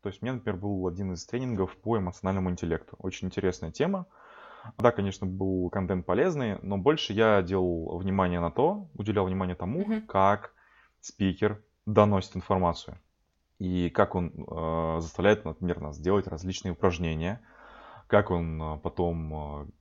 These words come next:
Speaker 1: э, <laughs> нас мотивирует к тому, чтобы мы купили там какие-то другие тренинги, как он мотивирует к тому, чтобы мы в себя поверили, а ещё самое главное, поверили, что этот тренинг нам безумно полезен.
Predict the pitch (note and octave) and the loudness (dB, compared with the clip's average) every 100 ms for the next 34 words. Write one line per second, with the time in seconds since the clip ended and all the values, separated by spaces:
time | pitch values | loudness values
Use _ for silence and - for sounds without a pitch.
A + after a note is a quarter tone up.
0 | - - - F#2+ F#2 F2+ - F2+ F#2 F2 | -16 -10 -2 0 0 0 -4 -8 -2 0
1 | E2+ D#2 - E2 E2 - D#2 D#2 D#2+ D#2 | 0 -2 -4 -6 -6 -8 -8 -8 -10 -12
2 | - - D2 D2 - - - E2+ F2+ E2 | -14 -12 -10 -10 -14 -14 -10 -6 -4 -4
3 | E2+ D#2+ D2+ D#2 D2+ E2 G2+ - - - | -4 -2 -2 -2 -4 -6 -6 -14 -20 -18
4 | - - G#2+ G#2 F#2+ F2+ F2 F2+ E2+ E2+ | -14 0 2 2 0 0 -2 -2 -2 0
5 | D#2+ - F#2 F2+ E2+ - D#2 E2+ F#2+ F#2+ | -2 -2 -2 0 -4 -6 -6 -2 0 0
6 | F2 - G#2+ G2 E2 B2 C3 A2+ F#2 F2 | 0 -2 2 2 4 2 2 4 4 4
7 | E2+ F#2 G#2+ - _ _ _ _ _ - | 2 2 -2 -10 _ _ _ _ _ -20
8 | - G#2 F2+ E2+ - - F2+ E2 D#2+ E2 | 2 6 6 4 -2 0 2 2 0 2
9 | F2+ A2 A2 G#2 E2+ E2 E2+ - F2+ - | 2 2 -2 2 2 0 -6 -2 -2 2
10 | E2+ F2+ - E2 D#2+ D#2 D#2 D2+ D2+ C#2+ | 0 0 -2 -2 -2 -2 -4 -2 -2 -2
11 | C#2 | -8